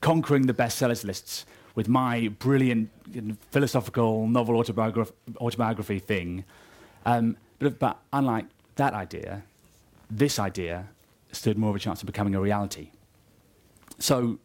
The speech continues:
that's what we did. We wrote this book together, a mixture of fiction and philosophy, but written by two people instead of one.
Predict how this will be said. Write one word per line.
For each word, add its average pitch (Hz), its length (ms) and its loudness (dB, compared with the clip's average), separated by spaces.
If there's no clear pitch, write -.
that's 117 180 -2
what 120 60 -2
we 123 80 0
did. 151 260 0
We 104 460 0
wrote 98 200 -2
this 101 100 -8
book - 160 -6
together, 117 380 0
a 107 120 2
mixture 104 400 0
of 101 80 -4
fiction - 300 -4
and 107 80 -2
philosophy, 92 560 -6
but 104 200 0
written 104 220 -4
by 95 380 -2
two 151 160 2
people 101 460 -8
instead 113 260 -2
of 107 100 -2
one. 85 260 -2